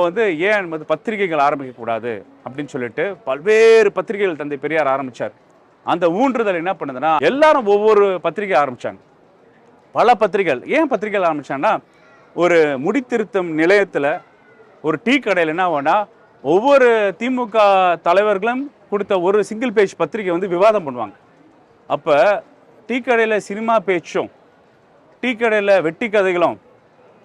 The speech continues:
டீ கடையில ஊர்ல இருக்கிற தேவையில்லாத பஞ்சாயத்துகள் பேசி விட்டுட்டு, டீ கடையில வந்து முடித்திருத்தும் நிலையத்துல வந்து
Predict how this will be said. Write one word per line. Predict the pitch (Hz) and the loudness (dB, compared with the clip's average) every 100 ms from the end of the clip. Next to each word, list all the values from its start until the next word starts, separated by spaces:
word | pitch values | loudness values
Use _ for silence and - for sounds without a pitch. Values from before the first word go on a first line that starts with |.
| _ | _
டீ | 247 226 | -4 0
கடையில | 220 226 208 170 | 0 0 -2 -2
ஊர்ல | 247 247 226 | -2 0 2
இருக்கிற | 208 190 208 226 226 - | 0 0 4 4 4 2
தேவையில்லாத | 190 220 226 226 220 | 0 2 2 2 2
பஞ்சாயத்துகள் | 180 190 233 214 202 185 | 0 2 2 2 -2 -4
பேசி | 185 165 185 - 196 | -6 -4 -6 -6 -12
விட்டுட்டு, | 160 220 160 127 117 _ _ _ - | -8 -6 -2 -4 -6 _ _ _ -4
டீ | 294 269 | -4 0
கடையில | 233 185 170 156 | 0 2 2 0
வந்து | 156 175 220 | -2 0 0
முடித்திருத்தும் | 185 262 247 202 196 165 | -2 -4 -6 -6 -6 -6
நிலையத்துல | 147 147 135 139 127 | -4 -6 -6 -10 -8
வந்து | 156 | -4